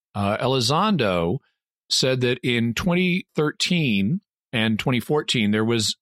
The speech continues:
new government funding that was actually, I guess, allocated but then diverted to some other purpose. And because there was no stand-down order, so when the government creates a military effort,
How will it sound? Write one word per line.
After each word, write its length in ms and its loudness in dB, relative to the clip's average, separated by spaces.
new 340 0
government 460 0
funding 480 0
that 160 0
was 100 0
actually, 580 0
I 120 -2
guess, 260 0
allocated 640 0
but 140 -2
then 200 0
diverted 680 0
to 80 -2
some 260 0
other 180 0
purpose. 500 -2
And 200 0
because 680 0
there 260 2
was 400 0
no 420 2
stand-down 920 0
order, 380 -4
so 320 0
when 160 0
the 80 0
government 460 0
creates 640 0
a 100 2
military 720 0
effort, 480 -2